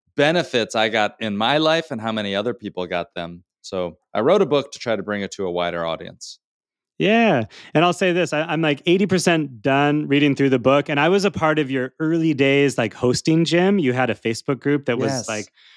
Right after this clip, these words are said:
Speaker 2: for people who wanted to, this was, I, I think, <laughs> maybe, like, the inception for the whole book, probably. Was
Speaker 1: Exactly.
Speaker 2: this face-,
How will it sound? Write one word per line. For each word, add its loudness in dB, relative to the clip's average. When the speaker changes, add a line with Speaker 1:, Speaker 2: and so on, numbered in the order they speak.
Speaker 2:
for 0
people 0
who 2
wanted 2
to, 0
this 2
was, -2
I, -10
I -2
think, -2
<laughs> -8
maybe, 0
like, 0
the -2
inception -2
for -2
the 0
whole 0
book, 0
probably. -6
Was -6
Speaker 1:
Exactly. 0
Speaker 2:
this -4
face-, 0